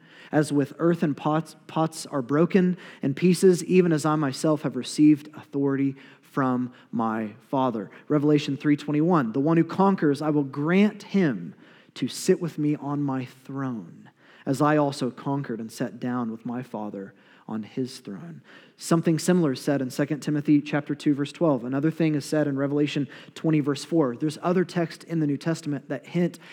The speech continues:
and explicitly state this reality. Here's the point, friends, that actually this world right now and what God is doing inside of this world right now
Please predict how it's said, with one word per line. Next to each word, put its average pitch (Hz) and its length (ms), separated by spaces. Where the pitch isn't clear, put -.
and 151 100
explicitly 165 600
state 165 340
this 147 200
reality. 143 480
Here's 156 220
the 135 80
point, - 320
friends, 107 400
that - 200
actually 165 540
this 127 480
world 135 340
right 120 280
now 123 360
and 151 140
what 165 220
God 151 220
is 143 120
doing 147 300
inside 120 420
of 143 100
this 151 220
world 156 160
right 160 200
now 175 300